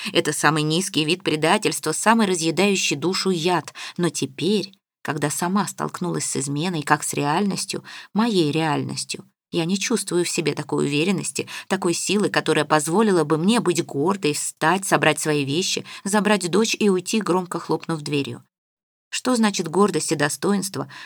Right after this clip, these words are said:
когда на кону будущее твоей семьи? Или когда ты любишь, все равно любишь человека, который причинил тебе боль? А если ты чувствуешь ответственность и собственную вину за то, что он сделал?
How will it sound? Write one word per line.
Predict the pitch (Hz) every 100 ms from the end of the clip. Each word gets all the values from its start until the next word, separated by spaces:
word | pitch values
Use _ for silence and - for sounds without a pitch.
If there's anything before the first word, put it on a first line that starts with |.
| -
когда | 170 160 165
на | 165
кону | - 175 226
будущее | 190 190 196 - 165
твоей | 156 151 156 160
семьи? | - 160 151 143 131 - _ _ -
Или | 196 196
когда | 196 202
ты | 220 214
любишь, | 196 240 143 - - _
все | - 254
равно | 269 277
любишь | 202 226 160 -
человека, | 165 156 180 247 185
который | 156 160 156
причинил | 139 147 - 160 214
тебе | - 147 160
боль? | 147 147 135 - - -
А | 202
если | 214 226 190
ты | 190 185
чувствуешь | 214 196 147 151
ответственность | 143 139 143 190 - 156 151 -
и |
собственную | 160 190 190 160 170 160
вину | 165 170 190
за | 165
то, | - 160
что | - 165
он | 170
сделал? | 156 131 151 139 147 180